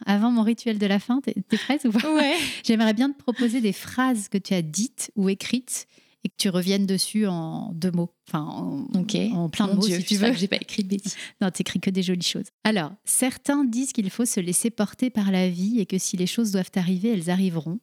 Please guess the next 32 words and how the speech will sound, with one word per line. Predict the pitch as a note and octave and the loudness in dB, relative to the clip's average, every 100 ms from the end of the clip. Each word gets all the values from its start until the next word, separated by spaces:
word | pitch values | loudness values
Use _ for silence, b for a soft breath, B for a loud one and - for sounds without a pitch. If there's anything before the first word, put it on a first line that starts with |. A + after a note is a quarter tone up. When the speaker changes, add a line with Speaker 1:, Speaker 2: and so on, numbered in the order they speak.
| - | -2
Speaker 1:
Moi, | G3 G#3+ | 2 4
je | A3+ | 2
pense | G3+ - A#3+ - | 0 0 -2 0
qu'on | G3 | 0
est | F3 | 0
le | E3+ | 0
seul | - B3 | 0 0
acteur, | G#3 - - G3+ G#3+ | 0 -2 -2 0 2
le | F3+ | 2
seul | - A3+ | 0 -2
créateur | G#3+ - F3+ - G#3+ | -2 -2 0 0 0
de | F#3+ | 2
sa | F3 F3+ | 0 0
vie, | E3+ F3+ A#3 | 0 0 -2
qu'on | G3 | 0
n'en | F3+ F3 | 2 2
a | E3 | 0
qu'une | - - B3 A3 | -2 -2 0 0
et | |
que | F#3 | 0
le | E3 | 0
temps | E3 G#3+ | 0 0
passe | F#3 E3 D#3 | 0 0 0
vite. | F3+ B3 - - | -2 -4 -8 -4
Alors, | F#3+ E3 F3 | 0 2 2
n'attendez | F#3+ G3+ A3 F#3+ | 0 0 0 0
pas | - A3+ | 0 -2
pour | - F#3 | -2 0
aller | E3+ G3 | 2 2
vers | G3+ F3+ | 2 0
vos | E3+ F3 | 0 0
rêves. | F3 E3 D#3 E3+ | 0 0 -4 -10